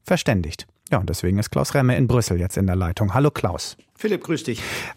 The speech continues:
Speaker 1: Das war, also jetzt zumindest für uns in Köln, schon überraschend, dass es so schnell ging. Haben schon überlegt, sollen wir überhaupt heute im Podcast uns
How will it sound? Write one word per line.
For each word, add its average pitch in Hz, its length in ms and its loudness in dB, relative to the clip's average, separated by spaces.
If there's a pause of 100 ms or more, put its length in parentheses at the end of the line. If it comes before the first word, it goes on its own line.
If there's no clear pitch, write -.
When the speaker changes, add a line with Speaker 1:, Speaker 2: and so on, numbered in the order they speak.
(100)
Speaker 1:
Das 123 200 2
war, 123 320 2
also 113 180 2
jetzt - 280 -2 (100)
zumindest 110 680 2
für 101 120 2
uns 98 180 0
in 98 100 -2
Köln, 147 300 4
schon 120 260 0
überraschend, 107 800 0
dass - 180 -2
es 101 120 -4
so 104 80 -2
schnell 98 440 0
ging. 170 280 4 (300)
Haben 117 100 2
schon 104 180 0
überlegt, 98 460 0 (320)
sollen 107 220 2
wir 98 100 4
überhaupt 104 500 2
heute 113 400 2
im 107 140 0
Podcast - 640 -2 (160)
uns - 520 0